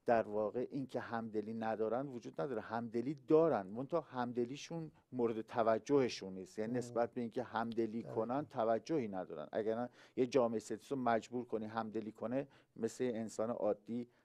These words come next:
Speaker 1: همدلی خواهد کرد، موتورش روشن می‌شه. ولی برگردیم به رشتهٔ کار خودمون. من می‌خوام یه فیلم پیشنهاد بدم.
Speaker 2: مم.
Speaker 1: در واقع کارگردانی که همیشه تم شر، خیر، انسان خوب، انسان بد،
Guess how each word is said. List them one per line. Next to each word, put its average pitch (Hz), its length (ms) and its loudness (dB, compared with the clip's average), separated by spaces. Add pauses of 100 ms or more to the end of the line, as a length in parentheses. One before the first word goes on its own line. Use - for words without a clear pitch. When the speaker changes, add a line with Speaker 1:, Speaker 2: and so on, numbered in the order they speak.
Speaker 1:
همدلی 107 460 -2
خواهد 90 300 -2
کرد، - 200 -10
موتورش 110 460 -6
روشن 98 360 -4
می‌شه. - 260 -14 (640)
ولی 175 200 4
برگردیم 180 680 2
به 156 100 2
رشتهٔ 143 560 0
کار 127 320 2
خودمون. 113 400 -2
من 156 160 -2
می‌خوام 175 280 -4
یه 180 100 4
فیلم 151 520 -4
پیشنهاد 90 640 -6 (100)
بدم. - 280 -8 (400)
Speaker 2:
مم. 135 80 -16 (420)
Speaker 1:
در 117 180 8
واقع 113 380 0 (240)
کارگردانی 117 680 4
که 127 240 0 (120)
همیشه 110 360 -6
تم 120 360 -4
شر، 117 520 0
خیر، 113 360 4
انسان 110 480 -2
خوب، - 280 -6
انسان 104 500 -2 (140)
بد، 113 340 4